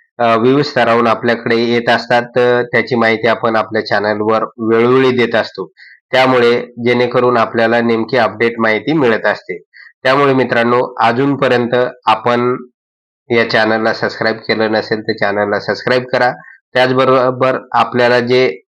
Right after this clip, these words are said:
बेल आयकॉनचं बटन दिसत आहे त्याला सुद्धा क्लिक करा, म्हणजे काय होईल, आपल्या चॅनलवर स-,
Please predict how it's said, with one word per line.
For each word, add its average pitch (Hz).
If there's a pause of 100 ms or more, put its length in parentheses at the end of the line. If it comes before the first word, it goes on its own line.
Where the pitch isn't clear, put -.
(200)
बेल 131
आयकॉनचं 120
बटन 113
दिसत 113
आहे 110 (340)
त्याला 143
सुद्धा 127
क्लिक 110
करा, 101 (400)
म्हणजे 120
काय 127
होईल, 120
आपल्या 117
चॅनलवर 113 (160)
स-, -